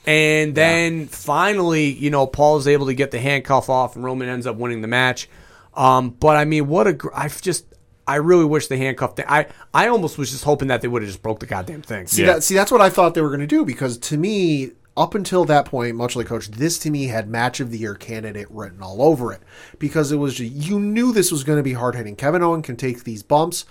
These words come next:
Speaker 2: Look at his, his, uh, highlights with W W E and even some on the indie scene.
Speaker 3: Mm-hmm.
Speaker 2: Hello, some of the matches in P W G. You know, he's got that, that repertoire in him where he can do those matches, and Roman can go to, can do those as well.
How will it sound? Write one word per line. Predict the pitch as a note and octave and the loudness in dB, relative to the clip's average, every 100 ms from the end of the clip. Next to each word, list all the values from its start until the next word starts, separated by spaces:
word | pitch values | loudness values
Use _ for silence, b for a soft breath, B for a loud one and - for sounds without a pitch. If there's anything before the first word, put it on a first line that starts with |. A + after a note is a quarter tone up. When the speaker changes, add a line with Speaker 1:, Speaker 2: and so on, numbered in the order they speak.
| B B - | B B -8
Speaker 2:
Look | A#2+ C3 | -4 -2
at | |
his, | A#2+ G#2+ F#2+ - A2+ G2 | -2 -4 -8 -14 -18 -12
his, | A2+ A2+ G2+ G2 - | -10 -10 -12 -16 -10
uh, | A2 G#2+ G#2 G2 | -6 -4 -6 -8
highlights | - B2+ C#3+ C#3+ C3+ - | -2 2 6 6 4 -4
with | G#2+ C3+ D#3+ | -2 0 2
W | F3+ F3 F3+ | 2 2 2
W | F#3 F#3+ G3 | 0 0 0
E | G3 A#2+ | -2 -2
and | D3 | 0
even | D#3 E3 E3 | 0 -2 -2
some | F3 E3+ | -2 -2
on | F3 | 0
the | F3 B2+ | 0 -2
indie | G2 - | -4 -8
scene. | E2+ D2 - G#2 | -8 -14 -18 -10
Speaker 3:
Mm-hmm. | G2+ | -2
Speaker 2:
Hello, | D3 D#3 E3 | 2 4 4
some | D3+ E3+ | 2 -2
of | D#3+ | -2
the | |
matches | D3+ D3 C#3+ | 0 -2 -4
in | C3+ | -6
P | C3 | -4
W | C#3 A#2+ A#2+ | -2 -4 -6
G. | G2 E2 - B B B B _ | -10 -14 -20 B B B B _
You | D3 D#3+ | -2 0
know, | D#3 D3 C#3+ C#3 | 4 4 4 2
he's | D3 F#3+ | -4 -4
got | E3 G3 G3 | 0 0 2
that, | D#3+ C#3 C3+ A2 | -2 -2 -8 -10
that | C#3 C3 | -8 -6
repertoire | C3 D#3+ E3 C#3+ B2+ A#2+ | -4 -4 -4 0 0 2
in | E3+ | 0
him | D3 | 0
where | B2+ B2+ | -2 -4
he | E3+ | -4
can | F3+ A2 | -6 -10
do | - G#3+ | -4 0
those | G3+ A#2+ | 0 0
matches, | A#2 G#2+ G#2+ G#2 | -4 -8 -10 -12
and | G2 | -6
Roman | A2 F3 G3+ D#3 | 0 0 0 -2
can | C#3+ | -4
go | C#3 C#3+ | -4 -4
to, | B2 - | -6 -12
can | B2 A#2+ | -10 -6
do | C#3 | -2
those | D#3 E3 | 0 0
as | F3 | -4
well. | D3+ C4 - | 0 0 -2